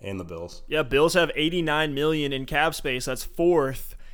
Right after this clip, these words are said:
Speaker 2: in the entirety of the N F L. The Raiders that we mentioned, they have sixty-two million in cap space. That's tenth. So both of these options have a ton of room to go out and buy an A J Green coming off a essentially a missed season from injury.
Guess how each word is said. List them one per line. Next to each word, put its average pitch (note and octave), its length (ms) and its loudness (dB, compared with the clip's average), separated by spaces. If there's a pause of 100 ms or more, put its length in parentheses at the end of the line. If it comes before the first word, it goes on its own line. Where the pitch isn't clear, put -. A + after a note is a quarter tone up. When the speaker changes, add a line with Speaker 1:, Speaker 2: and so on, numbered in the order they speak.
(120)
Speaker 2:
in C#3 100 -6
the C#3+ 60 -2
entirety D3 360 -2
of C#3 60 -6
the C#3 80 -4
N C#3 80 -2
F C3 160 -6
L. E3 480 6
The - 100 -2
Raiders D#3 320 4
that D#3 100 2
we D3+ 80 -2
mentioned, C#3+ 500 -2
they C#3 120 2
have E3 140 2
sixty-two F3 540 -2
million C3 540 -4
in B2+ 160 -10
cap B2+ 260 -2
space. B2+ 280 -6
That's C3+ 240 -2
tenth. C3+ 500 -4
So C3+ 200 -4
both D3 280 0
of E3+ 60 -12
these E3 140 -2
options D#3+ 360 0
have D3+ 120 -2
a B2+ 40 -8
ton D#3 180 -4
of D3 60 -2
room C#3+ 180 -4
to C3+ 60 -4
go C#3+ 160 0
out C#3 80 0
and C3+ 140 -6
buy C#3 420 2 (220)
an C3 100 -6
A C3+ 100 0
J C#3+ 160 0
Green C#3 320 -6
coming C#3+ 300 -4
off C#3 240 -2
a C#3 220 2
essentially E3 320 -4
a - 20 -4
missed D3 280 -2
season C#3 480 -4 (400)
from D3+ 360 0
injury. C3+ 480 -4